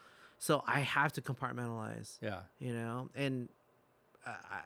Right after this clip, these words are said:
Speaker 1: I, I consider it a personality fault of mine, really, you know, because, you know,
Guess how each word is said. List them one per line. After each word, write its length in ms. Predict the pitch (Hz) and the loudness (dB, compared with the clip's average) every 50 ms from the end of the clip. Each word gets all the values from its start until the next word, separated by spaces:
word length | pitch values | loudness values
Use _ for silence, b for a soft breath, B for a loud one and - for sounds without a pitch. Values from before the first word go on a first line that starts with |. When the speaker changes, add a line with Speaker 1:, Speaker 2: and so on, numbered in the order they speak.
| - | 2
Speaker 1:
I, 240 | - 156 165 165 - - | 6 6 6 6 6 4
I 80 | 160 | 2
consider 460 | 156 - - 165 - - 247 247 208 170 | 2 4 2 2 4 4 6 8 8 8
it 60 | 147 | 8
a 80 | 120 | 6
personality 640 | 123 - 175 160 - 143 135 131 135 147 143 123 110 | 4 2 2 2 2 2 4 4 6 6 6 4 2
fault 480 | 104 - - 123 110 107 - - - - - _ _ _ _ _ _ | 0 -2 -2 -2 -2 -2 -4 -8 -12 -14 -16 _ _ _ _ _ _
of 140 | - 120 101 | -6 -6 -2
mine, 260 | 107 113 104 92 95 107 | -2 -2 -2 -2 -2 -2
really, 400 | 110 113 110 95 78 78 82 - - _ b b b b b b b - | -2 -2 -2 -2 -4 -6 -10 -16 -18 _ b b b b b b b -8
you 100 | 131 120 | -6 -4
know, 320 | 107 104 104 107 113 120 - - | -2 -2 -2 -4 -4 -6 -4 0
because, 520 | 143 131 - - 127 113 113 107 - - - b b b b b b b b b _ - - - - - - | 0 0 2 4 4 4 4 2 -2 -6 -14 b b b b b b b b b _ -20 -20 -20 -20 -16 -8
you 100 | - 147 123 | -6 -4 -4
know, 240 | 113 101 117 - | -4 -4 -6 -8